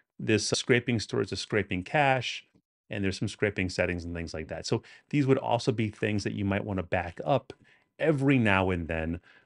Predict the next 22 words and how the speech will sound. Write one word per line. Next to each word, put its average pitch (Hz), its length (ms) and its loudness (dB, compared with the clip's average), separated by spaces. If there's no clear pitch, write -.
I've 104 140 4
never 143 280 8
had, 117 320 6
and 104 180 2
we 101 100 4
have 98 120 4
thousands 120 480 6
and 85 140 -4
thousands 101 420 4
of 90 100 0
ZimWriter 87 380 2
users, 104 360 2
we've 104 140 2
never 147 200 2
really 143 220 4
had 113 160 2
an 101 100 0
issue 110 380 0
with 101 160 2
these 107 200 -4
things 95 280 -4
crashing. 160 800 -4